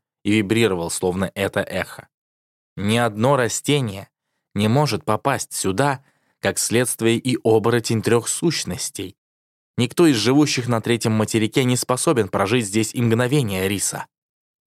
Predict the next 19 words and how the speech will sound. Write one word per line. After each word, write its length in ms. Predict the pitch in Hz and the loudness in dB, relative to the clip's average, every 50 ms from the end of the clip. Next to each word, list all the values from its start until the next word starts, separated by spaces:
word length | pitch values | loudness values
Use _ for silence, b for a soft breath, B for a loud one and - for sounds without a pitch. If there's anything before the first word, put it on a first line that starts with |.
| _ _ _ _ _ _ - | _ _ _ _ _ _ -2
«Ах, 420 | 143 151 131 107 90 - - - | -2 -2 -2 -2 -4 -8 -8 -4
так 200 | - 117 113 - | -4 -2 0 0
это 160 | 139 - 143 | -2 -2 -2
получается 640 | - 143 135 135 127 - 143 139 139 135 - 127 113 | 0 2 2 2 2 2 2 2 2 0 -2 -2 0
запрет 400 | 117 123 120 - 123 135 123 110 | 0 -2 -2 0 0 0 0 0
для 120 | 113 123 | 0 2
людей», 560 | 123 135 143 139 139 185 196 156 110 95 - _ _ _ _ _ | 4 4 2 2 2 2 2 2 0 -2 -8 _ _ _ _ _
догадалась 580 | 92 95 90 101 104 98 98 95 92 90 - 110 | -6 -2 0 0 2 2 2 2 2 0 0 -2
она. 320 | 107 104 92 85 87 - _ _ _ _ _ _ _ _ _ _ - | -2 -2 -2 -6 -8 -12 _ _ _ _ _ _ _ _ _ _ -4
«Тогда 260 | 107 110 110 123 127 | -2 0 0 2 2
нам 200 | 139 147 151 147 | 2 0 0 0
точно 420 | 147 123 135 143 - - 160 147 | 2 2 2 2 0 0 0 0
нужно 320 | 131 123 127 123 131 139 135 | 2 0 0 0 0 0 0
уходить 420 | 135 - - 107 98 101 98 - | 0 0 -2 -2 0 0 0 0
отсюда. 540 | 123 120 - - - 95 92 85 90 90 - b b b b b b b | -2 -2 -2 -4 -4 -4 -4 -4 -4 -6 -8 b b b b b b b
Мы 120 | 123 135 135 | 0 0 0
в 60 | 135 | 0
смертельной 540 | - 143 143 131 - - 123 113 117 127 131 | 0 -2 -2 -2 0 0 0 2 2 0 -2
опасности. 760 | 131 - 160 151 123 - - - - - - - - - | -2 -2 -4 -4 -4 -6 -6 -6 -6 -8 -8 -10 -14 -16